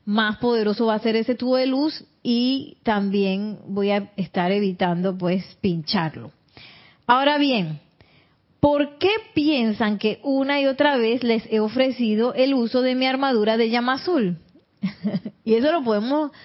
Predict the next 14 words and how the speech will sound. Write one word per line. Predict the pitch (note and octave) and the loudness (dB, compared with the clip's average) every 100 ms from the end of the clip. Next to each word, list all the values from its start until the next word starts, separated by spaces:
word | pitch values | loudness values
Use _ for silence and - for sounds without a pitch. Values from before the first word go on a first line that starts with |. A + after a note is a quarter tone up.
| - - _ _ | -20 -20 _ _
podemos | G#3+ G#3+ A3 C#4+ D4+ A#3 - _ - | 0 0 2 2 0 -2 -10 _ -4
responder. | A#3 A#3 - F3+ G3+ A#3+ G3 | -2 -2 -4 -4 -2 -2 0
¿Por | F#3+ F3+ | -2 0
qué | C#4 | -2
ustedes | C#4+ F4+ F#4 | 0 -4 -2
creen | D4 C#4 C#4+ | -2 -4 -4
que | C4+ | -2
viene | A#3 A#3 | -2 0
el | B3+ | 0
arcángel | A3 F#3 G3+ A3 A#3 | -2 -2 -2 0 0
Miguel | G#3 G3 | 0 0
y | G3 | 0
que, | G3 | -2
"Oigan, | A3 G#3+ G#3 A3+ | 0 0 0 -4